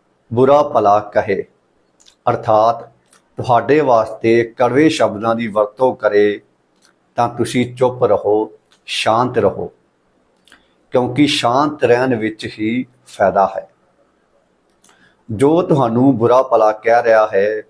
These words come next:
ਅਸਲ ਵਿੱਚ ਨੁਕਸਾਨ ਉਸ ਦਾ ਹੋ ਰਿਹਾ ਹੈ। ਉਹ ਆਪਣੇ ਕਰਮ ਬਹੁਤ ਹੀ ਮਾੜੇ ਕਰ ਰਿਹਾ ਹੈ ਤੇ ਉਸ ਦਾ ਫਲ ਉਸ ਨੂੰ ਭੁਗਤਣਾ ਪਵੇਗਾ।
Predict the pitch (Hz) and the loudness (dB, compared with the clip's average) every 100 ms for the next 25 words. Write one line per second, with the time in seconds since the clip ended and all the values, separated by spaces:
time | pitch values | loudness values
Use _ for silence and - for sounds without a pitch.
0 | _ _ _ _ - 135 - 170 127 113 | _ _ _ _ -4 -2 0 0 2 0
1 | - 123 110 104 - 110 104 113 - 120 | 0 -2 -2 -4 -4 -2 0 -2 -6 -10
2 | - 107 113 101 95 95 95 - 80 _ | -8 -2 -2 0 -2 -2 -4 -6 -12 _
3 | _ _ _ _ _ _ _ _ _ _ | _ _ _ _ _ _ _ _ _ _
4 | _ _ _ 143 156 123 - - 120 127 | _ _ _ -2 0 0 -2 -2 0 -2
5 | 123 - 120 123 135 131 _ _ 104 117 | -4 -2 0 0 -2 -6 _ _ -2 0
6 | 139 143 143 123 107 104 110 127 - _ | 2 2 2 2 2 2 0 -2 -4 _
7 | 123 123 113 101 95 98 - _ _ _ | -2 0 2 2 0 -2 -14 _ _ _
8 | _ _ _ _ 139 - 151 135 - 131 | _ _ _ _ -2 0 0 0 0 0
9 | 127 107 107 110 117 120 _ 127 - 120 | 0 0 0 2 0 0 _ -8 -4 -4
10 | 123 110 104 110 120 - 95 98 92 98 | -4 -8 -8 -2 -2 -2 -2 -2 -2 -4
11 | - | -4